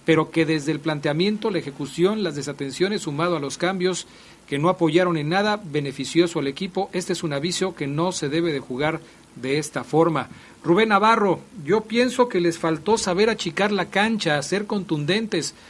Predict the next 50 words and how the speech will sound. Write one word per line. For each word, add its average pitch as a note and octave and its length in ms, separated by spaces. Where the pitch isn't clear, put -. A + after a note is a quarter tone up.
porque F3 400
no F#3+ 140
se A#3 140
puede A3+ 300
perder F3+ 340
un A3 100
partido G#3 440
cuando D3 260
se D3 120
va F3+ 120
ganando F#3 380
y E3+ 60
mu-, D3 200
mucho D3 300
menos G3+ 300
por C#3+ 220
dos F#3 180
goles F#3 280
a C3 60
cero, F#3+ 360
que D3 100
si D3 120
tienes F#3+ 320
una G3 160
línea E3+ 280
de D3 120
cuatro G#3+ 360
y F#3+ 100
un G3 80
solo F#3 240
delantero, D3+ 600
menos F#3 440
los C#3+ 160
puedes E3 320
perder. C#3 480
Dice F#3+ 260
Gabriel E3 360
Márquez, F3+ 540
es G3+ 140
solo A#3+ 160
una A3 160
derrota, E3+ 580
pero C#3+ 180
hay F3+ 100
factores G3 540
que D#3+ 120
contribuyeron C#3+ 600
a D3+ 40
este D#3+ 180
resultado. C#3+ 640